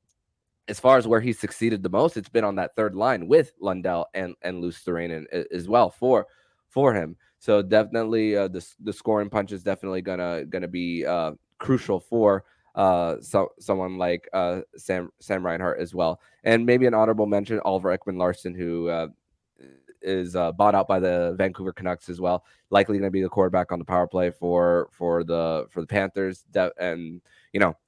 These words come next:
he, he's, he's also trying to get, uh, get some, some term on his next contract as,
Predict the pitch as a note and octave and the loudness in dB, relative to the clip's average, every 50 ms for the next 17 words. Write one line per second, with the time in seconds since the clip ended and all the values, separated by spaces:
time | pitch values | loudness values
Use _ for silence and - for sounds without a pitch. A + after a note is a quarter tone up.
0 | _ _ - G2 A2 A2 A2+ A2+ A2+ A2+ G#2+ G#2 A#2 A#2+ A#2 A2+ B2 A2 G#2+ - | _ _ -2 0 0 0 0 0 0 0 -2 -4 -4 -2 0 4 4 4 4 2
1 | G#2+ F#2+ - G#2+ F#2+ F#2 F#2 F2 F2 F#2 F#2 - - - F#2 F2+ F2 E2+ F2 F2 | -4 -4 -2 -4 -4 -2 -4 -6 -4 -4 -4 -4 -2 -2 -2 0 0 0 -2 -4
2 | E2+ - _ _ _ _ _ _ - - G2 - - - - - - G2+ F#2+ - | -6 -8 _ _ _ _ _ _ -2 0 0 0 -2 -8 -16 -8 -6 -6 -6 -6
3 | - - - F#2 F#2 F2+ F2+ E2+ - _ _ _ _ - - A#2 G2+ F#2+ F#2 F2+ | -8 -8 -8 -6 -6 -6 -10 -12 -14 _ _ _ _ -8 -6 -4 -4 -4 -4 -6
4 | F2 F2 E2+ F#2 F2+ E2+ - - - - - E2 D#2+ E2+ - E2 D#2+ D#2 _ - | -8 -8 -10 -10 -12 -12 -12 -14 -14 -10 -10 -10 -10 -8 -6 -6 -6 -8 _ -10
5 | - E2+ F2 E2+ E2 E2 E2+ - | -6 -4 -2 -2 -2 -4 -6 -10